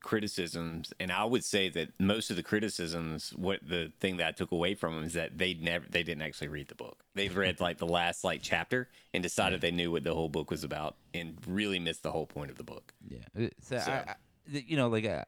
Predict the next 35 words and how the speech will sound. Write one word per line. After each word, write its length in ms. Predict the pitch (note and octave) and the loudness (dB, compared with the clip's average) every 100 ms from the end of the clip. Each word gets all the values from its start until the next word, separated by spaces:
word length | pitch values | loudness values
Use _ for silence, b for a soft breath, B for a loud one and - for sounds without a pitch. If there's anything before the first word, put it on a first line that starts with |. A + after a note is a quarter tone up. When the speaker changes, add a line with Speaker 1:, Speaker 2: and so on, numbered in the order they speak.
| - _ | -10 _
Speaker 2:
I 220 | G#2 B2+ | 6 6
think 340 | - A#2+ A2+ G2+ | 6 2 2 2
that 160 | F2+ | 2
there's 180 | G2+ G2 | 2 2
a 60 | G2+ | 2
lot 220 | F#2+ F#2 | 2 4
of, 240 | F2 E2+ - b b b b b _ _ _ _ _ _ - | 4 0 -6 b b b b b _ _ _ _ _ _ -2
there's 160 | B2 | 0
a 60 | C#3 | 2
couple 280 | E3+ C#3+ A#2+ | 2 4 2
people 380 | A#2+ A2 F#2+ F#2 | 2 2 2 2
that 120 | F2+ | 4
I 60 | F2+ | 2
like 280 | F#2 F2+ - | 2 0 -4
to 100 | D#2+ | -6
read, 460 | F2 E2+ D#2+ D2+ - D#2+ | -4 -2 -4 -6 -14 -10
and 180 | E2 | -6
then, 380 | D#2+ D#2 D#2 C#2 C#2+ | -6 -6 -8 -12 -10
you 120 | F2 | -6
know, 80 | D#2+ | -4
I 40 | |
appreciate 540 | D#2 - - F#2+ F#2 F2 | -6 -10 -12 -10 -8 -6
their 120 | E2+ | -6
opinion 380 | - F#2+ G2 G2 | -4 -4 -2 -2
on, 420 | G2 G2 G2 F#2+ - - - - | -2 -2 -4 -8 -12 -20 -20 -8
Speaker 1:
Yeah. 100 | F2+ | -6
Speaker 2:
like, 180 | D#2 - | -6 -10
certain 280 | - F2+ | -4 -4
kind 180 | F#2 F#2 | 0 0
of 60 | F#2 | 0
things, 240 | F#2 F#2+ - b b b - | -2 -4 -8 b b b -4
and, 320 | F#2 F2+ - - - _ _ _ _ _ | -2 -2 -6 -16 -20 _ _ _ _ _
like, 180 | G2 E2 | -6 -4
uh, 40 | C#2 G#1 _ _ _ _ _ | -8 -8 _ _ _ _ _
s-, 80 | - | -20